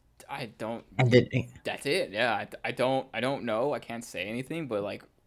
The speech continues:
Speaker 1: as
Speaker 2: Mm.
Speaker 1: written, you get it once.
Speaker 2: And it also has soluble as well. So, <laughs>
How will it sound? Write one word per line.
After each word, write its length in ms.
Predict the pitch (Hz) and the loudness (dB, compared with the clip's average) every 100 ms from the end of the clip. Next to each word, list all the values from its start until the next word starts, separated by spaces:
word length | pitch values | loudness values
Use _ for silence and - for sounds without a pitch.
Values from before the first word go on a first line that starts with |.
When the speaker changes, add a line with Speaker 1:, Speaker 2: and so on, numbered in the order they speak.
| _ | _
Speaker 1:
as 260 | 110 107 95 | -2 0 0
Speaker 2:
Mm. 80 | - | -2
Speaker 1:
written, 440 | - 131 139 185 | -6 -6 -6 -6
you 60 | 131 | -8
get 200 | 117 113 | -4 -2
it 100 | 107 | -2
once. 380 | 110 104 - - _ _ _ _ _ _ _ _ _ _ - | -6 -10 -14 -20 _ _ _ _ _ _ _ _ _ _ 8
Speaker 2:
And 540 | 143 147 139 123 120 - - | 12 12 12 8 4 -6 6
it 100 | 143 | 10
also 300 | 127 147 143 | 10 8 6
has 380 | 123 127 117 117 | 8 6 6 4
soluble 760 | - - 143 156 107 87 80 | 4 6 6 6 6 6 4
as 280 | - 87 - | 4 2 4
well. 440 | 107 110 67 87 - _ _ _ _ | 6 6 4 -4 -8 _ _ _ _
So, 600 | - 143 127 123 113 107 - - _ _ _ _ _ _ _ _ _ | 8 12 12 12 10 6 0 -20 _ _ _ _ _ _ _ _ _
<laughs> 0 | _ | _